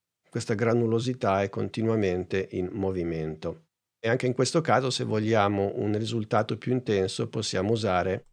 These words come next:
hard light oppure linear light. Benissimo.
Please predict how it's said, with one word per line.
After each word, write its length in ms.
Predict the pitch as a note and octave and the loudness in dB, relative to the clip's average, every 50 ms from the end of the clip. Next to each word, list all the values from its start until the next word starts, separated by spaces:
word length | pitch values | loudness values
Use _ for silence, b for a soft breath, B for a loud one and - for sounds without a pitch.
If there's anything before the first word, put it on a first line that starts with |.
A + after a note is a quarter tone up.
| _ | _
hard 240 | - A2+ B2 C3+ C3+ | -2 0 0 4 4
light 720 | C3+ C3+ B2 G#2+ G2+ G#2 A2 A2 - - - A#2+ A#2 - - _ | 4 6 6 4 4 2 0 -2 -4 -4 -4 -4 -4 -4 -8 _
oppure 680 | - B2 A#2+ - - - G2 F2+ F2+ F#2+ F#2 F#2+ - - _ _ _ _ - | -4 -4 -4 -4 -6 -6 -4 -2 0 0 0 -2 -2 -6 _ _ _ _ -2
linear 500 | A#2 A2+ G#2 F2+ E2 E2 D#2+ D#2 D#2 D#2 | 0 0 0 0 0 -2 -2 -4 -4 -4
light. 640 | D#2 D2+ D2 D2 D2+ C#2+ - _ _ - D#2+ - - _ _ _ _ _ _ _ _ _ _ _ _ _ _ _ _ _ _ _ _ _ _ _ _ _ _ _ _ _ _ _ _ _ _ _ _ _ _ _ _ _ _ _ _ _ _ _ _ | -4 -4 -4 -4 -4 -6 -10 _ _ -8 -8 -8 -10 _ _ _ _ _ _ _ _ _ _ _ _ _ _ _ _ _ _ _ _ _ _ _ _ _ _ _ _ _ _ _ _ _ _ _ _ _ _ _ _ _ _ _ _ _ _ _ _
Benissimo. 760 | - A2 A2+ G#2+ G2+ G2 F#2+ - - A#2+ A2 G#2 A2 - - | 0 0 2 2 4 2 0 -2 -2 -2 0 -2 -2 -4 -8